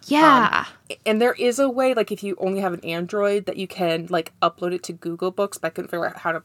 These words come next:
Speaker 2: like, make it work. Um, but I'm able to read it on
Speaker 1: Mm-hmm.
Speaker 2: my laptop and my iPad. So, um,
Speaker 1: All
Speaker 2: it
Speaker 1: right.
Speaker 2: yeah, so it's, uh, it, it's only about two hundred and eighty pages. It's a little more in ebook format, but, um, yeah, I've been reading through that, just,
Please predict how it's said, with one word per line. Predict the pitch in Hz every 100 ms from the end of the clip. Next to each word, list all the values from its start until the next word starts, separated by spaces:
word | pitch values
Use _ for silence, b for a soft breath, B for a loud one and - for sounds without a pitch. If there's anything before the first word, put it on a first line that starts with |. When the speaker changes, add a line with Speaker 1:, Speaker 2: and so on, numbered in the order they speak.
| _
Speaker 2:
like, | 156 -
make | 165 -
it | -
work. | 156 185 - b b b
Um, | - 160 165
but | 175
I'm | 170 165
able | 165
to | 160
read | 156 233
it |
on | 240
Speaker 1:
Mm-hmm. | 208
Speaker 2:
my | 143
laptop | 151 - - -
and | 73
my | 65 60
iPad. | - 71 71 -
So, | - - 65 80 b b b b -
um, | 156 143 139 -
Speaker 1:
All | 403 554
Speaker 2:
it | 359
Speaker 1:
right. | 453 539 427 _
Speaker 2:
yeah, | 190 190 147
so | 151 208
it's, | 190 233 - -
uh, | 196 175 170 - -
it, | - - -
it's | 226
only | 254 269
about | 254 240
two | 214
hundred | 233 220 220
and | 202 -
eighty | 190 190
pages. | 190 190 185 185 185
It's | 180 -
a | 175
little | 170
more | 170 170 170
in |
ebook | 170 175 175
format, | - 185 175 175 170
but, | 170 156 -
um, | 160 151 165 b b b _ _ _ _ - -
yeah, | 175 160
I've | 147 165
been | 180
reading | 185 185 180
through | - 170
that, | 165 160 160
just, | 170 -